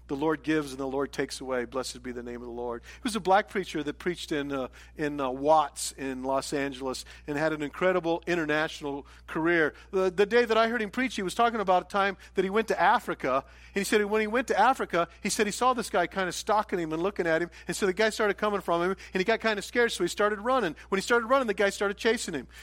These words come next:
So he ran down the street, and he went around the corner, uh, hoping to get away from him. He looked, and the guy came around the corner.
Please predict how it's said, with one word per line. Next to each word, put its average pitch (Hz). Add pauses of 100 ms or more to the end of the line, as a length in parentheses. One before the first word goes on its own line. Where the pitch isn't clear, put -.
So -
he 196
ran 226
down 247
the 220
street, 254
and 226
he 202
went 220
around 226
the 220
corner, 240 (240)
uh, 190
hoping 220
to 208
get 208
away 220
from 233
him. 233
He 220
looked, 220
and 208
the 185
guy 220
came 220
around 220
the 208
corner. 220